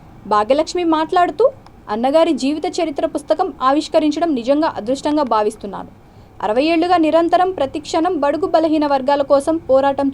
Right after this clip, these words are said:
చేస్తూ, బడుగు బలహీన వర్గాల కోసం నిరంతరం తన కాలాన్ని, జీవితాన్ని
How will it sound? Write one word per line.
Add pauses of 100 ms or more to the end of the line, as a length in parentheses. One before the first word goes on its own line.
చేస్తూ, (520)
బడుగు
బలహీన
వర్గాల
కోసం
నిరంతరం
తన
కాలాన్ని,
జీవితాన్ని